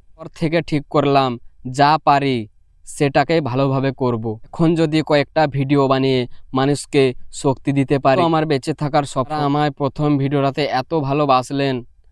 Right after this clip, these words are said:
আমি ভাবতে পারিনি। ভাবলাম জীবনের সবচেয়ে কঠিন দিনটা আজ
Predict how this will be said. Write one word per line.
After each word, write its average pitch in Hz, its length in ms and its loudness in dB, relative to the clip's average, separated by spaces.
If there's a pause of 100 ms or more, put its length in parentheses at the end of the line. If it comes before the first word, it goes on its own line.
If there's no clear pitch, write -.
(120)
আমি 147 200 -2
ভাবতে 127 420 -2
পারিনি। 120 320 -2
ভাবলাম 143 340 0
জীবনের 139 460 0
সবচেয়ে 135 480 -4
কঠিন 139 500 -2 (480)
দিনটা 135 580 2
আজ 131 300 -2